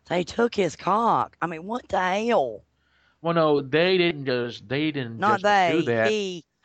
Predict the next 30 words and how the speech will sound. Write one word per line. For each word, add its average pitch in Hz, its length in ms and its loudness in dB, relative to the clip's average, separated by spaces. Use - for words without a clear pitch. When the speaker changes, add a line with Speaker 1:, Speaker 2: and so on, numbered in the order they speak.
Speaker 1:
Who 302 80 2
Speaker 2:
We 330 80 2
Speaker 1:
the 277 80 2
hell 254 200 -2
is 269 140 -4
this 214 180 -10
guy 165 220 0
that's 135 160 -8
doing 226 300 -6
this 143 100 -10
shit - 420 -8
anyway? 160 560 -10
Speaker 2:
Well, 175 160 2
it, 151 360 0
okay. 139 520 -2
Do 117 100 -4
you 165 100 0
remember 202 320 -4
the, 147 460 -4
uh, 120 120 -6
gentleman 139 640 -10
who 123 760 -4
was 117 300 -4
at 139 380 -2
the 127 400 -6
red, 120 320 -4
uh, - 200 -4
the 123 300 -6
red 120 300 -4
wedding, 135 500 -6